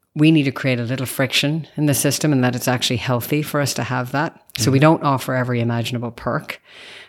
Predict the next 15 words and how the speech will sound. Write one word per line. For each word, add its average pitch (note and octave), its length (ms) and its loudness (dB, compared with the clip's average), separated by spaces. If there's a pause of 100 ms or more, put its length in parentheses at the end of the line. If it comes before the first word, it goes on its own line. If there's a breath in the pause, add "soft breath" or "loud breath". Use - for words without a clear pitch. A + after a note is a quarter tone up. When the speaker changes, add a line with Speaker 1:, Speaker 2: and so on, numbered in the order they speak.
Speaker 1:
Um, A#2+ 320 2
we B2+ 100 4
think B2 260 2
all C3 180 2
that B2+ 180 2
does A#2+ 240 0
in A#2 80 0
the A#2 100 4
end A#2 160 2
is A#2+ 80 -2
create A#2+ 300 -2
a A#2 40 -2
sense A2+ 280 -2
of A#2+ 120 -4
entitlement. A#2 640 -2